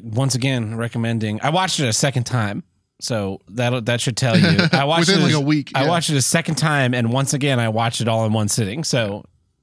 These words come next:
Speaker 1: that should tell you that this is a, a series worth watching if you have not yet
Speaker 2: It's a
Speaker 1: watched
Speaker 2: good,
Speaker 1: it.
Speaker 2: it's,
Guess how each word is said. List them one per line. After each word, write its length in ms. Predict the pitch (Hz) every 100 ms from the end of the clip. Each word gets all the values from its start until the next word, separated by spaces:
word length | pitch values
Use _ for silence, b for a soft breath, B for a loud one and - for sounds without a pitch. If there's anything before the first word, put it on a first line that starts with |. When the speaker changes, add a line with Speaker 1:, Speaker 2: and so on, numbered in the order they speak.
| -
Speaker 1:
that 160 | 110 107
should 120 | 117
tell 180 | - 131
you 200 | 110 104
that 200 | 95 92
this 220 | 113 101
is 200 | 110 95
a, 240 | 101 98 98 - 98
a 60 |
series 360 | - 110 104 101
worth 160 | 101
watching 380 | 107 110 117 107
if 100 | 92
you 80 | 92
have 100 | 98
not 260 | 98 92 -
yet 160 | 101 208
Speaker 2:
It's 120 | 196
a 40 |
Speaker 1:
watched 100 | 185
Speaker 2:
good, 200 | 220 226
Speaker 1:
it. 100 | -
Speaker 2:
it's, 280 | 214 -